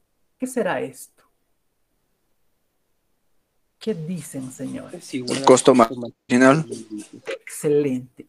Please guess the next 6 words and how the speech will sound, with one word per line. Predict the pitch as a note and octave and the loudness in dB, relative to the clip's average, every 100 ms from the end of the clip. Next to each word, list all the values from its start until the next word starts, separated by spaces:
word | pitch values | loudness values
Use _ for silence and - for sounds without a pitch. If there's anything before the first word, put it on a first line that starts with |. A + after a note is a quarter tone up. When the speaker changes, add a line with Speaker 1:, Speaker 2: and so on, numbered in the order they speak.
| _ | _
Speaker 1:
Eso | D#3 D#3+ - G#3 | -10 -10 -4 0
había | G#3+ A3+ A#3+ | 2 2 -2
sido | F#3 E3 G#3+ G#3 | -6 -4 -4 -2
el | E3 A3+ A3+ _ _ _ _ _ _ _ _ _ _ _ _ _ _ _ _ _ _ _ _ _ | -4 -4 -8 _ _ _ _ _ _ _ _ _ _ _ _ _ _ _ _ _ _ _ _ _
costo | - F3 F3 - - D#3 | 2 2 0 0 0 0
marginal. | D3 D3+ - D3+ - | -6 -6 -8 -10 -12